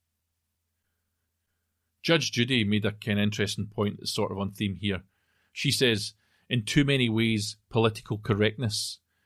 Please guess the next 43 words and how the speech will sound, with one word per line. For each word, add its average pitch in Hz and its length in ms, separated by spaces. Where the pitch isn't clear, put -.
has 107 100
been 110 200
a 104 40
bully." 104 380
I'll 110 100
leave 117 180
you 104 60
thinking 104 280
about 104 160
that 110 160
one. 104 200
It's 107 200
not 117 260
right 107 300
for 101 120
this 104 200
episode 104 420
for 104 100
me 101 140
to - 160
expand 101 400
upon 107 320
it. 104 100
I've - 140
got 101 120
to 92 60
move 92 180
on. 104 260
But - 220
it's 110 220
an 110 120
interesting 104 480
thought. - 480
In 104 220
too 135 200
many 135 240
ways, 107 500
political 104 500
correctness - 720
has 87 120
been 90 180
a 85 60
bully. 90 400